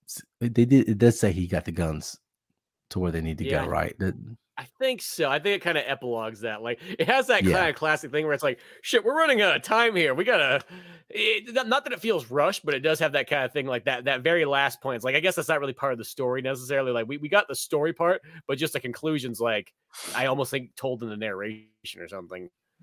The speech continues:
Speaker 1: Yeah, I mean, you don't wanna waste your time going back across the continent. Just like, look, they got the fucking guns. They get to the hospital, though, at the end where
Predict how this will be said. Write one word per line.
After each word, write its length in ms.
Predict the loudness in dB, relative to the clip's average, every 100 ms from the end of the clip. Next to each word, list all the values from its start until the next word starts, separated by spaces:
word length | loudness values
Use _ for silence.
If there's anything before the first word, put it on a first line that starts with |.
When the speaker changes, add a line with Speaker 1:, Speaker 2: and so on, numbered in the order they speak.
| -20 -20 -20 -20 -20 -18 -18 -10
Speaker 1:
Yeah, 440 | -2 2 2 0 -4 -4
I 40 |
mean, 380 | 0 0 0 -4 _
you 120 | -2 0
don't 140 | 2
wanna 120 | 0
waste 220 | -2 -4
your 60 | -6
time 240 | -4 -4
going 200 | -4 -4
back 220 | -2 -4 -4
across 320 | -6 -4 -4
the 80 | -8
continent. 500 | -6 -4 -4 -8 -6
Just 220 | -6 -6
like, 240 | -6 -8 _ -6
look, 180 | -6
they 80 | -4
got 140 | -4 -4
the 60 |
fucking 300 | -6 -6 -4
guns. 380 | -2 -2 -2 -6 -12 -16 -16 -16 -18 0
They 100 | 4
get 140 | 4
to 60 | 4
the 80 | 2
hospital, 500 | 4 0 4 2 4
though, 120 | 2
at 60 | 0
the 100 | 0
end 260 | 0 2 2
where 260 | 2 0